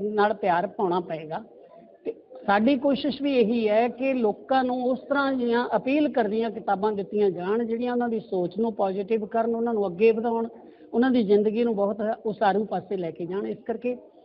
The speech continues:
ਕਿਤਾਬਾਂ ਦੇ ਉੱਪਰ ਜ਼ੋਰ ਦਿੱਤਾ ਜਾ ਰਿਹਾ ਤੇ ਨਾਲ ਨਾਲ ਪਾਠਕ ਦਾ ਬੜਾ ਵਧੀਆ ਹੁੰਗਾਰਾ ਮਿਲ ਰਿਹਾ ਹੈ। ਇਸ ਕਰਕੇ ਇਹ ਬੜੀ ਖੁਸ਼ੀ ਦੀ ਗੱਲ ਹੈ ਕਿ ਹੁਣ ਅਸੀਂ ਦੁਬਾਰਾ ਕਿਤਾਬਾਂ ਵੱਲ ਲੌਟ ਰਹੇ ਹਾਂ ਤੇ ਕਿਤਾਬਾਂ ਨੂੰ ਲੋਕ ਪੜ੍ਹ ਰਹੇ ਆ ਤੇ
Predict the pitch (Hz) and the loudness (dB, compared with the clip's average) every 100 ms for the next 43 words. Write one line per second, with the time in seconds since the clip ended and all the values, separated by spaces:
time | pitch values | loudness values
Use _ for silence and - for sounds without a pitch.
0 | - _ 220 - 196 196 254 262 240 240 | -20 _ -4 2 0 2 2 4 2 2
1 | 233 185 185 185 170 160 214 202 208 226 | -2 -2 -6 -6 -8 -4 -2 0 2 2
2 | 254 254 208 190 220 269 - 226 214 262 | 2 2 2 2 2 0 0 2 2 2
3 | 262 262 214 208 208 185 247 240 214 233 | -2 0 0 0 -2 -4 -4 -4 0 4
4 | 226 180 196 185 220 220 180 240 - _ | 4 4 0 -2 -2 -2 -2 -6 -12 _
5 | _ - - 247 247 247 247 233 262 262 | _ -20 -6 -2 -2 0 0 0 0 -2
6 | 262 - - 254 226 240 240 240 240 302 | -4 -14 -6 0 4 2 2 -2 0 0
7 | 294 240 196 175 202 226 175 226 220 - | 2 2 0 -2 -4 -6 -4 -2 -2 -2
8 | 196 202 190 196 180 180 175 185 185 214 | -4 0 2 0 -2 -6 -6 -4 -4 -4
9 | 170 156 190 170 220 220 _ _ _ - | -4 -6 -8 -6 -6 -8 _ _ _ -8
10 | 185 190 190 175 190 185 170 160 190 170 | -4 -4 -4 -2 -2 -2 -4 -8 -12 -8
11 | 170 208 185 202 220 214 | -4 -2 -2 -2 -4 -8